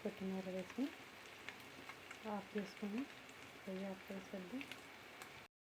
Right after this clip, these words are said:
కోడిగుడ్డు రెసిపీ రెడీ. పిల్లలకి చేసి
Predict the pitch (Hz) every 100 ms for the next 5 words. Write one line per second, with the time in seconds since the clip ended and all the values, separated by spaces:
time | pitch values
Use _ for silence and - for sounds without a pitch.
0 | - - - - 240 220 226 220 214 226
1 | 226 220 - 294 240 202 202 220 - -
2 | - - - - - - - - - -
3 | - - - - - - - - - -
4 | - - - - - - - - - -
5 | - - - 214 214 220 220 220 220 214